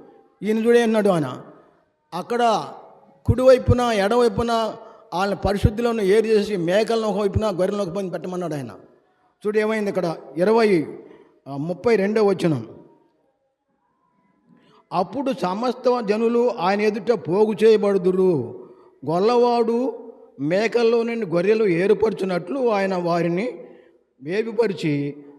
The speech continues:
తన కుడివైపున గొర్రెలను, ఎడమవైపున మేకలను నిలువబెట్టును. అప్పుడు రాజు, యేసుప్రభువారు, అప్పుడు రాజు తన కుడివైపున ఉన్నవారిని చూసి,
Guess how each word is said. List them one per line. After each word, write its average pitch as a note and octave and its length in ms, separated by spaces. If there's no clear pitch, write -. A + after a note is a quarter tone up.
తన G3+ 180
కుడివైపున A#3+ 640
గొర్రెలను, F#3+ 720
ఎడమవైపున A#3 680
మేకలను G3+ 520
నిలువబెట్టును. F3+ 640
అప్పుడు A3 760
రాజు, G3+ 600
యేసుప్రభువారు, G#3 960
అప్పుడు F#3+ 440
రాజు A#3 340
తన A3 260
కుడివైపున A3+ 600
ఉన్నవారిని G3+ 840
చూసి, D3+ 720